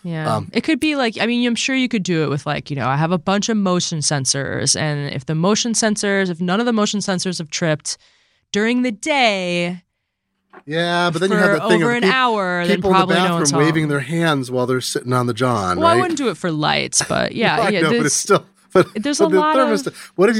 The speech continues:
Speaker 2: you're
Speaker 1: a
Speaker 2: sitting
Speaker 1: lot.
Speaker 2: very still and reading, and it registers, you know, there's no motion detection, and the temperature goes down, you're like, "Oh, I've gotta turn that page more
Speaker 1: Then
Speaker 2: forcefully."
Speaker 1: you have to get your phone out. Then you have
Speaker 2: Yeah,
Speaker 1: to get your phone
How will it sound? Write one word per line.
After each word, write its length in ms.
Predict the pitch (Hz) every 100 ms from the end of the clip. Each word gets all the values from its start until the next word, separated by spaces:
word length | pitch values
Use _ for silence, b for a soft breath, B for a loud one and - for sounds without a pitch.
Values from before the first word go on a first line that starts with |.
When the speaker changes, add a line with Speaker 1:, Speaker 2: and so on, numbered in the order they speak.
| 220
Speaker 2:
you're 60 |
Speaker 1:
a 0 |
Speaker 2:
sitting 140 | 170 -
Speaker 1:
lot. 60 | 95
Speaker 2:
very 200 | 143 151
still 300 | - 151 147
and 140 | 123
reading, 460 | 123 147 120 85 92
and 200 | 113 113
it 80 | 104
registers, 640 | 120 123 - 120 110 -
you 60 | 117
know, 100 | 107
there's 140 | 98
no 160 | 107 117
motion 320 | 123 143 -
detection, 520 | 110 104 92 - 90 - B B B
and 100 | -
the 40 | 107
temperature 380 | - 156 147 127
goes 180 | 123 117
down, 160 | 113
you're 100 | 113
like, 100 | 110 -
"Oh, 180 | 147
I've 140 | - -
gotta 180 | 117 101
turn 220 | 143 143
that 120 | 123
page 260 | 139 135 113
more 120 | 120
Speaker 1:
Then 140 | 196
Speaker 2:
forcefully." 180 | 190 226
Speaker 1:
you 60 | 226
have 120 | 226
to 100 | 226
get 120 | 214
your 120 | 190
phone 240 | - 196 175
out. 240 | 139 - - -
Then 140 | 170
you 60 | 160
have 80 | 156
Speaker 2:
Yeah, 20 |
Speaker 1:
to 80 | 160
get 100 | -
your 80 | -
phone 160 | -